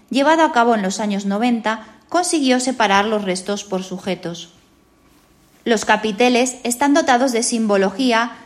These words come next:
relacionada con la muerte y la resurrección. Destacamos la curación del leproso y la resurrección de Lázaro en la cabecera. Las pinturas al fresco son únicas al haberse conservado en el lugar para el que fueron creadas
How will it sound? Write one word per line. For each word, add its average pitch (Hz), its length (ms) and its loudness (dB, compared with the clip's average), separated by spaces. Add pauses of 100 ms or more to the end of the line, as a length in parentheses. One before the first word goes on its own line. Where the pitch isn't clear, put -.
(140)
relacionada 254 720 2
con 214 140 0
la 202 100 2
muerte 208 300 0
y 254 40 0
la 214 120 2
resurrección. 196 840 -4 (640)
Destacamos 254 600 0
la 226 160 0
curación 233 500 2
del 302 160 2
leproso 240 640 -2
y 247 140 -2
la 226 120 2
resurrección 220 640 -2
de 220 100 2
Lázaro 214 540 0 (120)
en 254 180 0
la 254 140 0
cabecera. 175 580 -4 (1300)
Las 220 240 -2
pinturas 226 480 2
al 233 100 2
fresco 269 600 0 (240)
son 311 280 2
únicas 262 680 2
al 214 160 2
haberse 240 480 2
conservado 269 580 2
en 226 120 0
el 202 100 0
lugar 208 320 0
para 262 140 4
el 240 80 2
que 214 100 -4
fueron 220 320 -4
creadas 202 560 -2